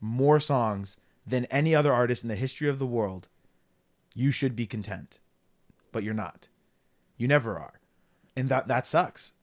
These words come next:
That if that is the reality that we're faced in, in life. So, I th-, and I think a lot of, you know, I don't wanna, like I said, I don't wanna spend a lot of time talking about the arguments of it, but just, like, if this is a reality that we fa-, that we're faced with, like, God is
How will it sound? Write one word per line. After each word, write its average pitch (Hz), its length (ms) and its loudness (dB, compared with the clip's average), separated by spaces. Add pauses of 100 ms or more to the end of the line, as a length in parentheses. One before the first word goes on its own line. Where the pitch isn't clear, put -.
(280)
That 123 320 -4
if 110 160 -2
that 127 220 4
is 117 140 -2
the 117 100 -6
reality 107 320 0
that 101 120 -4
we're 104 80 -6
faced 110 440 -6
in, 101 220 -6
in 101 180 -6
life. 123 400 0
So, 110 460 -2 (460)
I 123 100 -2
th-, - 100 -4
and 143 80 2
I 127 60 0
think 135 160 -4
a 123 160 -4
lot 117 100 0
of, 110 120 -8
you 110 120 -6
know, 104 200 -6 (100)
I 110 80 -2
don't 120 140 0
wanna, 113 180 -2
like 113 160 -4
I - 20 -6
said, 101 120 -8
I 98 40 -4
don't 117 100 -2
wanna 113 100 -2
spend 113 180 -8
a - 20 -2
lot 107 120 0
of 98 40 -6
time 107 180 -6
talking 104 320 -4
about 92 260 -6 (100)
the 98 100 -10
arguments 107 460 -2
of 98 120 -4
it, 95 80 -8
but 107 100 -8
just, - 200 -10
like, 98 220 -6 (380)
if 113 100 -8
this 127 120 -2
is 135 80 -4
a 131 60 -2
reality 117 360 2
that 104 120 -2
we 104 120 -6
fa-, - 200 -12
that 104 160 -4
we're 101 100 -6
faced 117 300 -6
with, 143 200 -6
like, 101 240 -6 (680)
God 117 360 0
is 110 500 -4